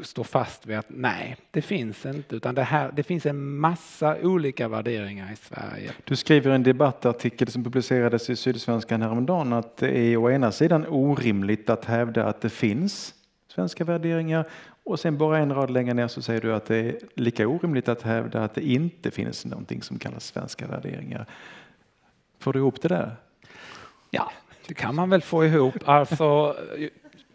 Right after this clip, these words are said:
Speaker 1: det, jag menar ju att om man, om man utgår ifrån det som Bi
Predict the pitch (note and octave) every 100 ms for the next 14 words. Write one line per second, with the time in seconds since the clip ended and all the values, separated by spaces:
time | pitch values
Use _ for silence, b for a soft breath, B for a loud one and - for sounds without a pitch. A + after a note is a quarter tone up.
0 | _ B B C3 C3+ D3 D3 - - B2+
1 | A#2+ - C3+ D3 C#3 D#3+ E3 C#3+ C#3 C3
2 | - - C#3+ C#3 C#3 C3+ C#3 C#3+ C#3 C#3+
3 | C#3+ D3 - C#3 C3 C3+ C3+ C#3 - C#3
4 | C3+ C#3 D#3+ B B B - C3+ D#3 C3
5 | C3